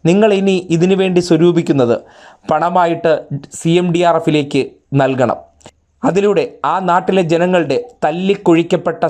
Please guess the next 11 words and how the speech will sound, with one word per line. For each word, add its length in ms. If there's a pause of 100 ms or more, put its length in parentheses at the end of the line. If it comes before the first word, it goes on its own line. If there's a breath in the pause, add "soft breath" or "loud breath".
സ്വപ്നങ്ങൾ 500 (260)
വീണ്ടും 360 (140)
പുനരുജ്ജീവിപ്പിക്കുക 840 (140)
എന്നുള്ളതാണ് 440 (140)
നമ്മുടെ 320
ഉത്തരവാദിത്തം. 640 (380)
ആ 20 (140)
ഉത്തരവാദിത്തം 800
നിറവേറ്റാൻ 520 (300)
നമ്മളും 400
പ്രതിജ്ഞാബദ്ധരാണ്. 840